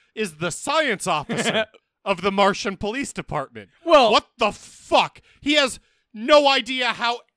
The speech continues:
Speaker 1: anything, he's a clueless idiot throughout the whole movie.
Speaker 2: Well, that's simply not true, Jack. He spends most of the time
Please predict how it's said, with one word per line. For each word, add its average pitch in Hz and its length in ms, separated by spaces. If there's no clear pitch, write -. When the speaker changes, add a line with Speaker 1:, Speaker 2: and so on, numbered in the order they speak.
Speaker 1:
anything, 262 480
he's 240 160
a 240 100
clueless 269 640
idiot 226 380
throughout 214 300
the 208 80
whole 247 400
movie. 233 260
Speaker 2:
Well, 294 140
that's 269 240
simply 170 640
not 151 240
true, 175 180
Jack. 120 300
He 202 100
spends 214 420
most 170 440
of 165 100
the 160 80
time 160 400